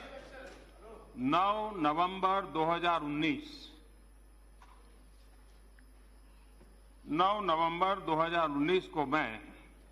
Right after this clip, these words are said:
करतारपुर साहब कॉरिडोर के लोकार्पण हेतु पंजाब में था।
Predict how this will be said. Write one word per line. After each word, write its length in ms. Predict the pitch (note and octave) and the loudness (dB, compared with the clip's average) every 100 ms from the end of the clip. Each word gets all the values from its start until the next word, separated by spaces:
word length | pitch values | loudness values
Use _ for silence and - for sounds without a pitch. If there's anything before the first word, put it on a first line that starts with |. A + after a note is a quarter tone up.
| - - - - - - - - - - | -20 -20 -20 -20 -20 -20 -20 -20 -20 -2
करतारपुर 800 | D3+ C#3 D#3+ E3+ E3+ E3 G3 G3 | 0 2 2 4 2 0 0 0
साहब 560 | - D#3 D3 E3 E3+ - | 2 2 2 2 0 -2
कॉरिडोर 440 | D3 D3+ D#3+ F3+ F3+ | 0 0 2 2 0
के 160 | F3+ | -2
लोकार्पण 680 | C#3 B2 D3 D3+ E3 F3 C3+ | 0 0 2 0 0 -2 -2
हेतु 400 | D3 D3 C3 F#2+ - - - - - - - - - | -4 -4 -4 -4 -14 -20 -20 -20 -20 -20 -20 -20 -6
पंजाब 460 | C3+ B2+ B2+ C3 C3 | -2 0 2 2 0
में 140 | D3 - | -6 -2
था। 160 | D#3+ | 0